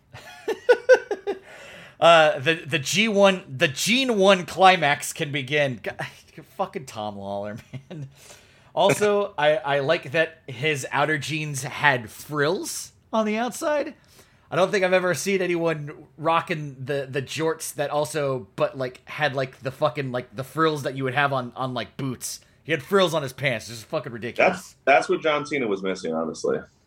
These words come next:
Speaker 1: Yeah.
Speaker 2: The, a little more frill.
Speaker 1: Uh, this, this is what you do. You, uh, you go to Cody and you go, "Hey, man, I want some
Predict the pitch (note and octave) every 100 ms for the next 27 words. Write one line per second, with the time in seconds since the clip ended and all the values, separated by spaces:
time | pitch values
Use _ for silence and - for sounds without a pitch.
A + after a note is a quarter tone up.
0 | _ _ B2+ D3 C3+ F#2+ G3 - - -
1 | _ _ _ _ _ - - - _ -
2 | B2+ C3 A2+ - E2 C#2+ - _ _ _
3 | _ _ _ D#3+ D#3+ B2 A#2 B2+ F3+ G3
4 | B2+ D#3+ G#3 G#3+ G3+ E3+ D3+ E3 E3+ B2
5 | - A2+ C3+ D3+ D#3 D3 C#3 B2 - _
6 | B2 D3+ F#3 F3 D#3 C#3 - E3 E3+ C#3
7 | A#2+ G2+ _ _ A#2+ B2+ C3+ C3 C#3+ D#3+
8 | D#3 C3 B2+ B2 - _ _ _ _ _
9 | _ _ _ _ _ C3+ F#3 G3 E3+ C#3